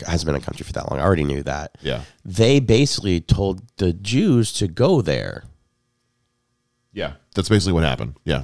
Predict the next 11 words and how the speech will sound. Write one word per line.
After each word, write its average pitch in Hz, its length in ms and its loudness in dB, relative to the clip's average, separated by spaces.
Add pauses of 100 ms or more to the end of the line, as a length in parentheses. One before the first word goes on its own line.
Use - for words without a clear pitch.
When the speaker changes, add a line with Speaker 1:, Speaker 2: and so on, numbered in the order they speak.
(200)
Speaker 1:
As, 98 480 2
like, 90 240 -2
a 90 80 -2
refugee 104 540 0
type 78 300 0
area. 76 420 0 (500)
Well, 104 540 4
'cause, 101 400 2
uh, 80 520 2 (1300)
'cause, 90 320 2
uh, 78 300 2